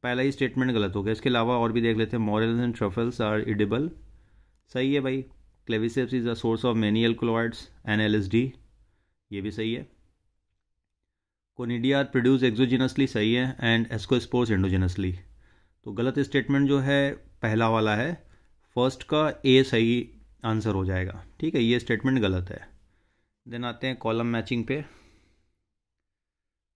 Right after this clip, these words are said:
कॉलम मैचिंग में क्या है, पहला कॉलम दिया हुआ है, इधर saprophyte, पैरासाइट, लाइकेन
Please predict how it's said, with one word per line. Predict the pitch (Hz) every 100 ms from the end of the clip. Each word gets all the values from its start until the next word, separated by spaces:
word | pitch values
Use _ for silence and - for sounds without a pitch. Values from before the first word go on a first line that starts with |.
| _ - 107 107 104 95
कॉलम | 110 113 120
मैचिंग | 120 104 123 123
में | 123 123
क्या | 123 120
है, | 120 123 - _
पहला | 110 110
कॉलम | 120 123 120 117
दिया | 113 110
हुआ | 107 113
है, | 170 - - _ _ _ -
इधर | 107 113
saprophyte, | - 107 120 127 131
पैरासाइट, | 131 127 - 107 117 120 123 123 127 - _ _ -
लाइकेन | 113 110 110 127 123 123